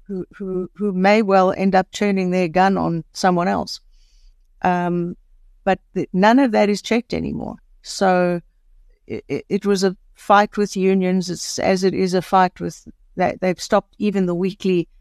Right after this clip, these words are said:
exercise regime, which, which was standard practice in the saps. So all,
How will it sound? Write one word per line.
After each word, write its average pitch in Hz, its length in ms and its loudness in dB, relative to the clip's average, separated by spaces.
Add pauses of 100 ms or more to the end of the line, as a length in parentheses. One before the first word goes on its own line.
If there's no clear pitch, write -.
(260)
exercise 180 920 -2 (240)
regime, 185 680 2
which, 170 320 -4
which 170 300 -8
was 170 120 -4
standard 185 440 0
practice - 440 -6
in 170 120 -4
the 165 80 -8
saps. - 400 -6 (300)
So 196 240 0 (280)
all, 247 240 -2